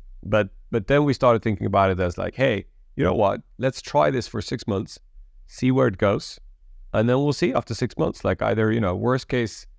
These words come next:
it fails and we go back and we finish our studies and, you know, whatever, and we'll get jobs at Morgan Stanley, maybe, if we're lucky. Um, um, you know,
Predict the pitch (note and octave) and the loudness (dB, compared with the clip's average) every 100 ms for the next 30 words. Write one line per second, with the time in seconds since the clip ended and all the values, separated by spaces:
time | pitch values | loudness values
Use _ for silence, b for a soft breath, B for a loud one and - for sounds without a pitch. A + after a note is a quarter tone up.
0 | - - A2+ - A#2+ C3+ - A2+ G#2+ A2 | -14 -8 -6 0 0 0 -2 -2 0 0
1 | G2+ G#2 B2 - G#2+ G2+ G#2 - - - | 2 2 2 0 -2 -2 -4 -8 -14 -14
2 | - A#2+ A#2 G#2 - A2 C3+ C3+ G2+ G2 | -2 -2 0 -2 -2 -4 -2 -2 -4 -6
3 | F#2+ - - - - - G#2 G2+ F#2+ G2 | -10 -18 -20 -20 -20 -10 -2 0 2 0
4 | - G#2+ G2 G#2 G#2 G2+ G2+ G2+ G#2+ F#2+ | 0 -2 -2 -2 -2 -2 -2 -2 -4 -2
5 | A#2+ C#3 - B2+ C3+ C3+ C3 - B2 C#3 | -2 -2 -6 -4 -2 -2 -2 0 0 2
6 | G#2 - - - B2+ A#2 G#2+ - - - | -2 -6 -10 0 2 2 -2 -6 -12 -8
7 | A2 A#2+ G#2 - A#2 - - - C#3+ C#3 | -2 0 0 -2 -10 -14 -20 -8 0 2
8 | C3 C3+ C3 C#3 C#3 - C3+ C3 B2 A#2+ | 2 0 -2 -4 -6 -2 2 4 2 2
9 | B2+ D#3 A#2+ A2 | 0 2 0 -2